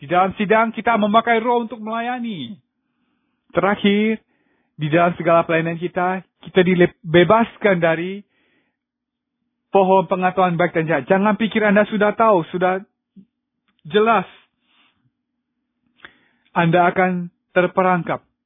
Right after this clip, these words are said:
Melalui pengurapan roh ini kita melayani yang paling murni. Karena kita hanya menikmati pohon hayat.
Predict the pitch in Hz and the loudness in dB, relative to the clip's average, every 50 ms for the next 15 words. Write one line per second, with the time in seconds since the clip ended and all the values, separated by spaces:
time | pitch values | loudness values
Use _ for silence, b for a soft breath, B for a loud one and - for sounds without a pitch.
0 | _ _ _ _ _ _ _ _ _ _ _ _ _ _ _ _ _ _ _ _ | _ _ _ _ _ _ _ _ _ _ _ _ _ _ _ _ _ _ _ _
1 | _ _ _ _ _ _ _ _ _ _ _ _ 180 185 - - _ _ _ _ | _ _ _ _ _ _ _ _ _ _ _ _ -8 -8 -8 -10 _ _ _ _
2 | _ _ 165 165 170 175 180 185 190 190 196 196 185 160 135 131 - 175 170 175 | _ _ 2 2 4 4 4 2 2 2 2 0 0 -2 -6 -2 -2 -2 0 0
3 | 175 175 180 175 175 - 175 175 170 165 175 190 202 196 196 190 190 202 196 180 | 0 0 0 0 2 2 0 0 2 2 2 4 4 4 2 0 0 -2 -4 -6
4 | 196 190 196 180 170 170 170 165 165 175 180 185 190 190 202 202 202 208 208 - | -4 -2 0 0 0 0 0 -2 0 0 -2 -2 -2 -4 -6 -6 -6 -8 -10 -12
5 | _ _ _ _ _ _ _ _ _ _ _ _ 240 - - _ _ _ _ _ | _ _ _ _ _ _ _ _ _ _ _ _ -20 -20 -20 _ _ _ _ _
6 | _ _ - 180 175 175 175 160 - 190 185 190 196 190 175 151 131 123 117 - | _ _ 0 0 2 2 0 2 2 2 2 2 0 -2 -4 -6 -8 -10 -14 -18
7 | _ _ _ _ _ _ _ _ _ _ _ _ _ _ _ _ _ _ _ _ | _ _ _ _ _ _ _ _ _ _ _ _ _ _ _ _ _ _ _ _
8 | _ _ _ _ _ _ _ _ _ _ _ _ _ _ _ - 196 233 262 269 | _ _ _ _ _ _ _ _ _ _ _ _ _ _ _ 0 2 4 4 2
9 | - 208 196 165 139 117 110 98 - _ _ _ _ _ _ _ _ _ _ _ | 0 0 -2 -2 -2 -4 -6 -8 -12 _ _ _ _ _ _ _ _ _ _ _
10 | _ _ _ _ _ _ _ _ _ _ _ _ _ _ _ _ _ _ - 160 | _ _ _ _ _ _ _ _ _ _ _ _ _ _ _ _ _ _ -4 -2
11 | 165 170 175 175 175 190 185 - 190 180 185 190 190 190 190 190 190 196 196 190 | 0 2 2 2 0 0 0 0 0 0 0 0 2 0 0 0 0 -2 -4 -4
12 | - - 190 190 190 - - 208 104 - - _ - 196 202 196 170 185 196 196 | -8 -6 -4 -4 -4 -4 -6 -8 -10 -10 -6 _ 2 4 4 4 2 2 2 2
13 | 190 180 147 - | 2 2 0 -2